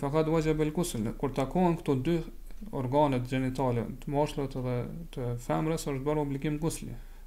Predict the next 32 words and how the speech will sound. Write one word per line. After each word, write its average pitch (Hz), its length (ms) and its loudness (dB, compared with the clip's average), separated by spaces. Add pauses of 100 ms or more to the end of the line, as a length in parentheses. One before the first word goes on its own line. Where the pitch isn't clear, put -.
(920)
Disa 135 580 -2
tjera 143 240 -2
ka 143 140 0
thonë, 139 380 0
"Idha 135 240 0
gjavuz, 123 460 6
el 120 120 0
khitanu, 147 420 0
el 139 60 -2
khitan", 139 400 -2
nëse, 143 260 0 (1000)
e, 127 120 -2 (640)
do 131 120 0
thonë, 135 200 0 (180)
e, - 100 -2 (480)
org-, 143 340 -4 (180)
organi, 147 480 2 (960)
e, 120 160 -4
gjenital 139 500 2
i 135 60 2
mashkullit, 147 440 0
do 127 100 -2
thotë, 143 240 -2
e 123 40 -8
kalon 139 400 2 (1040)
organi 135 420 2
gjenital 131 400 0
femrës. 117 360 -2
Pra, 135 140 -8 (440)
për - 140 -2
këtë 160 140 4
arsye, 160 260 2